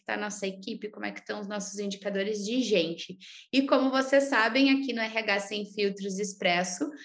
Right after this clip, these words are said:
nós sempre trazemos uma pessoa especialista no tema. E eu digo a vocês que admiro demais essa nossa convidada de hoje. Por isso, quero dar as boas-vindas à Lívia Massuchelli,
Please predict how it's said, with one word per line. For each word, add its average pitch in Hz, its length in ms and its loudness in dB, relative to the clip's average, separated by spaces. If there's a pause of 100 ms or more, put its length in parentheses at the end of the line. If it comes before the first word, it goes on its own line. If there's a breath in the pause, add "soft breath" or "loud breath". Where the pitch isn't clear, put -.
(200 loud breath)
nós 214 200 2
sempre 240 520 2
trazemos 220 580 4
uma 214 160 -6
pessoa 214 380 -2
especialista 202 840 -4
no 220 200 -6
tema. 170 340 -4 (260 loud breath)
E 208 100 4
eu 233 200 6
digo 233 240 0
a 220 60 4
vocês 202 580 -2
que - 160 -4
admiro 208 580 0
demais 220 640 2
essa 214 180 -6
nossa 196 280 -4
convidada 190 500 0
de 185 180 0
hoje. 175 440 0 (400 loud breath)
Por 339 200 4
isso, 277 600 4
quero 220 320 2
dar 202 200 4
as 220 120 -6
boas-vindas 220 1120 0 (440 soft breath)
à 226 140 4
Lívia 233 760 4 (140)
Massuchelli, 208 1000 2